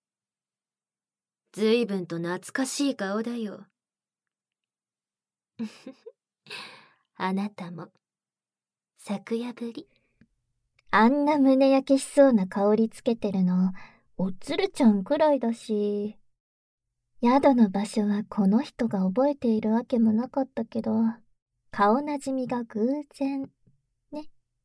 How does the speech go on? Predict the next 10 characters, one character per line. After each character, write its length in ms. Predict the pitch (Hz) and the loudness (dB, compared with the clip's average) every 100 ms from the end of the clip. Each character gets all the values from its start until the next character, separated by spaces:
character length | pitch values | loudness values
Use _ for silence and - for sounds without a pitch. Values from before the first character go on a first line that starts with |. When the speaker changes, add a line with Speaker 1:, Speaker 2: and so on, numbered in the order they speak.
| _ _ _ _ _ _ _ _ | _ _ _ _ _ _ _ _
Speaker 1:
ふ 100 | - | -4
ー 720 | 240 214 196 190 214 285 320 - _ _ _ _ _ _ _ _ - | 2 2 0 -2 -6 -8 -12 -16 _ _ _ _ _ _ _ _ -10
ん。 140 | 190 202 | -4 0
で、 180 | 208 - _ _ _ _ _ _ _ - | 0 -2 _ _ _ _ _ _ _ 0
何 340 | 302 320 320 | 4 6 4
の 120 | 294 | 2
ご 140 | 226 233 | 4 4
用 240 | 247 240 | 2 0
だ 200 | 220 254 | -4 -6
い？ 160 | 311 | -6